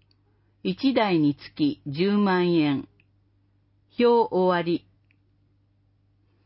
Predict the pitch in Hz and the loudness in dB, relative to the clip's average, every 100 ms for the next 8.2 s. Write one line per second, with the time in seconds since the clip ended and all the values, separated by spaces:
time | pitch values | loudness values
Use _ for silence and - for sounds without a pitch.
0 | _ _ _ - 214 226 277 247 254 208 | _ _ _ -2 -2 2 0 2 0 0
1 | 180 160 139 - - 233 285 - 262 285 | 0 2 0 -4 -6 0 0 2 0 2
2 | 254 262 226 175 175 196 190 160 147 - | 0 0 0 2 2 0 2 2 0 -2
3 | 165 - 220 214 202 196 202 175 175 170 | -4 -2 0 0 0 -2 -4 -6 -2 -4
4 | - 156 127 - _ _ _ _ _ _ | -2 -4 -4 -8 _ _ _ _ _ _
5 | - - 262 339 254 247 240 226 185 165 | -8 0 2 2 0 0 0 2 2 2
6 | 147 143 - - 262 240 - 254 247 247 | 0 -2 -6 -4 -2 -2 0 0 2 0
7 | - 214 175 143 139 - 165 170 208 165 | 0 0 0 -2 -4 -2 -2 0 0 2
8 | 147 | 0